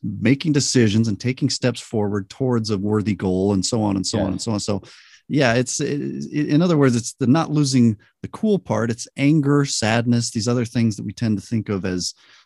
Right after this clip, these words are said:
Speaker 1: somewhat negative, and they, they aren't pleasant things to experience most of the time, um, but they're part of life, and we do need to
Speaker 2: Yeah.
Speaker 1: process them in a healthy way. Like, we
Speaker 2: Yeah.
Speaker 1: don't let things bottle up until we explode or something either. <laughs> So
Speaker 2: W-, when, when one reacts,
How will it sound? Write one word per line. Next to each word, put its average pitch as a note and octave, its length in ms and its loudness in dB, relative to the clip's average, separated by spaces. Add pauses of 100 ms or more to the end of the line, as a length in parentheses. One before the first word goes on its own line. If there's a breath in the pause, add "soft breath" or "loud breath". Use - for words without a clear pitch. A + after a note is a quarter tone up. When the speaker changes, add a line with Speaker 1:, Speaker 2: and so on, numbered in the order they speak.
Speaker 1:
somewhat A#2+ 500 0
negative, G2+ 480 0
and A#2 140 4
they, C3 160 0
they B2+ 280 -4
aren't B2+ 280 -4
pleasant G#2+ 380 -2
things G#2+ 260 0
to - 80 -12
experience C#3+ 560 -4
most G2 240 -4
of G#2+ 60 -18
the - 40 -18
time, G#2 300 0 (400 soft breath)
um, G2 280 0
but A#2 220 -4
they're A2+ 100 -2
part B2 300 2
of F#2+ 120 -4
life, G#2 320 0
and G#2 100 -4
we G2+ 60 0
do G#2 140 0
need G2+ 220 0
to G2 200 -2
Speaker 2:
Yeah. C3 260 2 (180)
Speaker 1:
process E3 600 0
them G2+ 180 2
in F#2+ 60 2
a F#2+ 60 0
healthy G2+ 360 -4
way. F#2+ 140 0
Like, A2 200 -2
we D3 60 2
Speaker 2:
Yeah. C#3+ 100 6
Speaker 1:
don't C#3 120 2
let C#3 160 0
things B2+ 180 4
bottle A#2 360 2
up A#2 120 -2
until A2 200 -6
we G#2 80 -2
explode G#2+ 600 0
or F#2+ 120 -2
something F#2 440 -2
either. G2 300 4
<laughs> - 180 -2
So A#2 320 2 (360 loud breath)
Speaker 2:
W-, G3 140 4
when, D3+ 260 8
when C#3+ 260 6
one F#3 280 6
reacts, A#2+ 1000 2